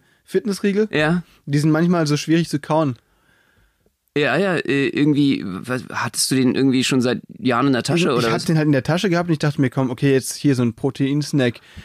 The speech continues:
Speaker 1: während dem Training.
Speaker 2: Okay.
Speaker 1: Richtig krank, also es wär, ich hab versucht, den zu kauen, plötzlich so und dann,
Speaker 2: Die
Speaker 1: Alter,
Speaker 2: Plombe raus,
Speaker 1: krank.
Speaker 2: der Zahn raus.
Speaker 1: Nee, nicht der Zahn, aber es war der Muskel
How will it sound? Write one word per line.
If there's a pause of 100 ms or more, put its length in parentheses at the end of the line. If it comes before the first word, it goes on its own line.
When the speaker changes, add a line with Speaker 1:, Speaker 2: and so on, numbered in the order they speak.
(140)
Speaker 1:
während
dem
Training. (260)
Speaker 2:
Okay.
Speaker 1:
Richtig
krank,
also
es
wär,
ich
hab
versucht,
den
zu
kauen,
plötzlich
so (580)
und
dann,
Speaker 2:
Die (180)
Speaker 1:
Alter,
Speaker 2:
Plombe
raus,
Speaker 1:
krank.
Speaker 2:
der
Zahn
raus.
Speaker 1:
Nee,
nicht
der
Zahn,
aber (240)
es
war
der
Muskel